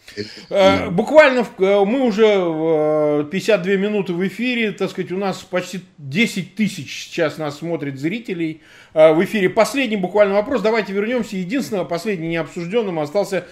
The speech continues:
Speaker 1: сам Ирак, где, собственно, э, ставший полем, э, вот этой, так сказать, э, вакханалии всей, э, связанной с, э, м, противостоянием Америки, значит, Ирана и так далее. Понятно, что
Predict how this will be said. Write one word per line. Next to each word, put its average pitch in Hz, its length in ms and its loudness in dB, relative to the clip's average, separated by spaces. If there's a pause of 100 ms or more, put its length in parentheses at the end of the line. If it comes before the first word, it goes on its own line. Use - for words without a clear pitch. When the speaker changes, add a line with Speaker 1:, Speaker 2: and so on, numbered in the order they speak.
Speaker 1:
сам 208 340 2
Ирак, 196 460 2
где, 143 260 -2
собственно, 175 500 -4 (320)
э, 151 520 8
ставший 190 480 2
полем, 170 580 2
э, 143 320 4
вот 165 260 0
этой, 147 520 2
так 143 180 -6
сказать, 147 380 -4
э, 135 180 -2
вакханалии 147 680 -4
всей, 240 400 -6 (260)
э, 151 260 8
связанной 151 680 0
с, - 160 -18
э, 143 60 -6
м, 127 880 -4
противостоянием 147 760 -2
Америки, 151 800 -2
значит, 123 440 -12
Ирана 147 600 -2
и 147 80 0
так 151 200 0
далее. 220 200 2
Понятно, 196 420 -4
что - 320 -4